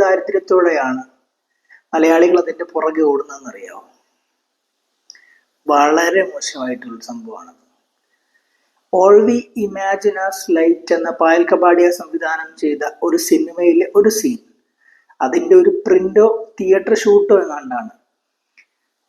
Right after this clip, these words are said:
അത് പുറത്തു വന്നെന്ന് പറഞ്ഞാണ് ഇത്രയധികം ദിവ്യപ്രഭയെക്കുറിച്ച് തിരഞ്ഞുകൊണ്ടേയിരിക്കുന്നത്. ഇത്രത്തോളം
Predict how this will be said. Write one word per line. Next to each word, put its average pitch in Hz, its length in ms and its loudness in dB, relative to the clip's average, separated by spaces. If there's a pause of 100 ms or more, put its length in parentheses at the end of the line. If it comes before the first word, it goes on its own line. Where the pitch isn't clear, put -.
(200)
അത് 190 180 2 (220)
പുറത്തു 196 460 2
വന്നെന്ന് 202 380 2
പറഞ്ഞാണ് 170 460 -2 (260)
ഇത്രയധികം 165 880 2 (100)
ദിവ്യപ്രഭയെക്കുറിച്ച് 175 1080 -4 (460)
തിരഞ്ഞുകൊണ്ടേയിരിക്കുന്നത്. 165 1300 0 (2250)
ഇത്രത്തോളം 240 640 2